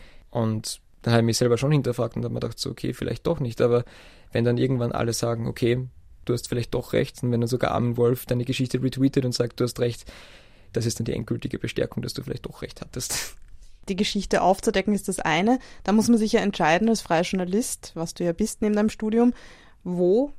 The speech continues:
Speaker 2: bringe ich die Story hin? Wie hast du dann die Geschichte verkauft sozusagen?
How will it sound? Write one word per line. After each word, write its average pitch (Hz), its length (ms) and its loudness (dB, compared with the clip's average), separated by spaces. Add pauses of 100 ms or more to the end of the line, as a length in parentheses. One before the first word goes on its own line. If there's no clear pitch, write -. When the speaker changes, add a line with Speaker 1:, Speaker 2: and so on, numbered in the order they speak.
(200)
Speaker 2:
bringe 214 220 2
ich 226 140 -4
die 226 140 -2
Story 202 460 -2
hin? 208 300 2 (220)
Wie 190 160 -2
hast 226 140 2
du 233 40 -4
dann 214 520 0 (220)
die 202 80 -6
Geschichte 202 340 -4
verkauft 208 480 0
sozusagen? 165 520 -6